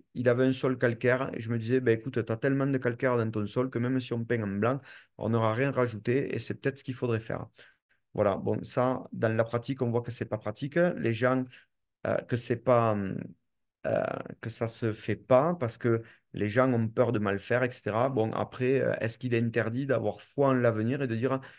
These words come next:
je fais mes apports de chaux, euh, et, euh, on verra bien ce qui se passe.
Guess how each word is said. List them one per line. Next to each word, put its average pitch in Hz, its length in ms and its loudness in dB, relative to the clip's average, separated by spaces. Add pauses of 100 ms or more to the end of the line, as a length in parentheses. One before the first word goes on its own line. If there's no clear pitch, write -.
(160)
je 107 180 -2
fais 147 220 0
mes 127 180 2
apports 120 300 0
de 110 80 2
chaux, 147 440 0 (540)
euh, - 140 4 (420)
et, 123 300 4
euh, 101 320 2
on 113 140 -2
verra 110 180 0
bien 123 160 0
ce 131 80 -6
qui 117 100 -12
se 113 80 -14
passe. 117 260 -4